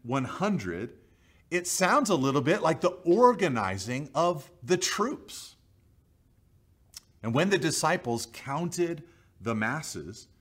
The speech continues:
they only counted the men. And that was their culture's way of counting back in that day.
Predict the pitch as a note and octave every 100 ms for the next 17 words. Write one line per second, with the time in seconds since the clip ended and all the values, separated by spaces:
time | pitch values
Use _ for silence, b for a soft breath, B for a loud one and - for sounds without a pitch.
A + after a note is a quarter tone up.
0 | b b b b - C3+ C3 C#3 C#3+ E3+
1 | F3 E3+ - A#2+ C#3 C#3 C#3+ C#3+ A#2+ D3
2 | C3 C3+ E3+ F2 C#2 - _ _ _ _
3 | _ _ G3+ G3 F#3+ E3 A2+ C#3+ - B2+
4 | C3 C3 B2+ G2 A2+ A2 G#2 - - E3
5 | E3 B2 A2+ - B - G#2 A2 G#2+ A#2
6 | G2+ G2 E2+ F#2 F2 F2+ C3